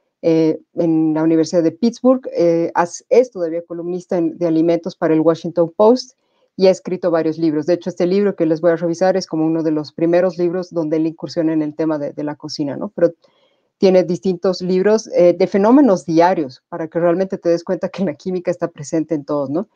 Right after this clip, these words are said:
Y lo, eh, lo mejor que hace este, este químico es que te explica todo en términos cotidianos y trata de evitar el tema de lo técnico, ¿no? Altamente técnico. Entonces, si ustedes también quieren revisar más de su trabajo, pueden entrar a su página, que lo pongo ahí abajo,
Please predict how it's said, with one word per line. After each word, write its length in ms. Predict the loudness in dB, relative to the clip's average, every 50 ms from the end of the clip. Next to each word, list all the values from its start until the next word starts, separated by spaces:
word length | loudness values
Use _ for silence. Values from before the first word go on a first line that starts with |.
| _ _ _ _ _ _ _ _
Y 120 | 2 4
lo, 320 | 6 6 6 6 4 2 0 0
eh, 260 | 0 0 0 0 0
lo 120 | 0 2
mejor 480 | 2 0 0 2 4 4 4 4 2 -4
que 160 | -6 -4 -4
hace 320 | -4 -4 -6 -8 -10 -12
este, 520 | -12 -8 _ -4 -4 -2 -2 -2 -2 -4 -6 -8 -12 -16 _ _
este 260 | -6 -4 -2 -2 -4 -2
químico 560 | 2 2 2 2 2 2 2 4 4 4 4 2
es 240 | 2 0 0 0 0
que 160 | 0 -2 2
te 240 | 2 2 2 2 0
explica 400 | -2 -2 -4 -4 0 0 0 0
todo 340 | 2 2 2 2 2 0 -2
en 140 | -4 -2 0
términos 400 | 2 2 2 2 2 0 -2 -2
cotidianos 800 | -2 -4 -4 -2 0 2 2 4 4 2 2 0 -2 -4 -8 -14 _ _ _ _ _ _ _ _ -12
y 80 | -12 -4
trata 400 | 0 2 2 2 2 0 -2 -2
de 80 | -2
evitar 340 | -4 -6 -6 -4 -4 -2 -2
el 140 | -4 -4 -4
tema 240 | -2 -2 -2 -2 0
de 80 | 0
lo 140 | 0 0 -2
técnico, 500 | 0 0 -2 -2 -2 -8 -18 -16 -14 -12
¿no? 160 | -12 -12 -14 _ _
Altamente 520 | -14 -14 -10 -6 -6 -6 -4 -6 -8 -10 -12
técnico. 280 | -12 -14 -14 -18 -20 _ _ _ _ _ _ _ _ _
Entonces, 240 | -4 -2 -2 -2
si 80 | -2 -4
ustedes 320 | 0 2 4 4 4 4
también 220 | 2 0 -2 -2 0
quieren 240 | 0 0 0 0 0
revisar 420 | 0 0 2 2 2 2 2 2
más 240 | 2 0 0 0 -2
de 80 | -4
su 160 | -6 -8 -8 -2
trabajo, 580 | 0 2 4 4 4 4 2 2 0 -2 0
pueden 280 | 0 0 2 2 2 0
entrar 320 | -2 -2 -2 -2 -2 -2
a 40 | -4
su 160 | -6 -10 -4
página, 420 | -2 -2 -2 -2 -2 -6 -6 -6 -4
que 80 | -2 -2
lo 120 | -4 -4
pongo 200 | -4 -4 -4 -2
ahí 100 | -2 -2
abajo, 400 | -2 -4 -4 -4 -4 -6 -8